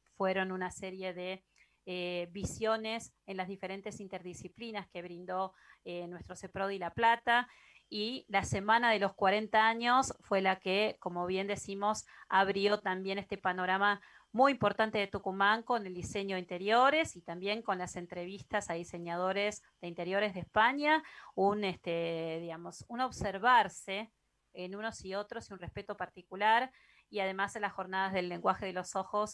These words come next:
de, del Instituto Integral, eh, estuviste también abriendo y cerrando cada uno de estos cierres. La gente cree que te clonaste, Paolo, eso es lo que verán, la gente pregunta cuántos hermanos son en los Bergomi, este, pero bueno,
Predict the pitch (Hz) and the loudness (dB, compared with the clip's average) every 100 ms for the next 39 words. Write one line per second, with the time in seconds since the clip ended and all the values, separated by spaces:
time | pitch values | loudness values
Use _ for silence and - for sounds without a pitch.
0 | 185 175 170 160 156 156 - 175 180 175 | -10 -8 -8 -8 -10 -12 -12 -12 -10 -14
1 | 185 202 196 202 185 175 185 214 240 247 | -12 -12 -8 -8 -6 -2 4 6 6 2
2 | - - - - 180 175 175 202 185 190 | -14 -20 -20 -6 -2 -2 -4 -6 -4 -4
3 | 175 208 185 180 190 208 - 180 190 196 | -6 -6 -6 -6 -8 -8 -8 -6 -4 -2
4 | 208 - 175 185 190 190 196 202 190 196 | -2 0 2 2 2 4 6 6 6 4
5 | 185 185 185 - 214 220 240 185 185 202 | 2 0 -4 2 4 4 2 0 -4 -2
6 | 196 196 202 208 196 180 180 180 202 196 | -4 -2 -2 -2 -4 -4 0 4 2 2
7 | 220 190 175 180 202 220 190 - 185 180 | -2 2 2 4 4 4 0 -4 -2 0
8 | 170 185 208 208 208 - 185 202 180 165 | 0 4 2 0 -8 -8 -6 -2 0 4
9 | 196 214 226 196 185 185 175 175 180 175 | 2 4 4 4 2 0 0 2 2 2
10 | - 185 185 175 170 - - - 185 175 | 4 4 4 -2 -4 -16 -20 2 4 6
11 | 180 208 214 220 233 262 302 - - - | 8 8 8 6 6 0 -4 -20 -18 -4
12 | 208 - - 202 196 - 202 196 196 202 | -2 0 0 0 0 -4 -4 0 2 2
13 | - 214 302 - | 2 0 -2 -6